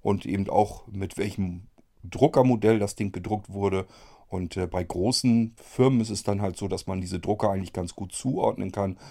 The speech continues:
so dass man im Endeffekt herausfinden kann, wo kommt dieses Falschgeld ursprünglich her, wo wurde es mal erzeugt.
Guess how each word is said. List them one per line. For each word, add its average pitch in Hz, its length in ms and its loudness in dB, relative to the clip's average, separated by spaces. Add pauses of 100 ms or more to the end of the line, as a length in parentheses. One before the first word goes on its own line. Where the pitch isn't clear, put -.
(120)
so 98 140 -6
dass 95 160 -4
man 95 160 -2
im 95 140 -2
Endeffekt 101 520 -4
herausfinden 95 720 -2
kann, 101 280 -4 (360)
wo 101 140 2
kommt 101 320 -2
dieses 95 280 -6
Falschgeld 98 600 0
ursprünglich 87 580 -6
her, 98 160 -4
wo 90 140 -4
wurde 95 220 -2
es - 140 -8
mal 92 220 -2 (400)
erzeugt. 92 760 0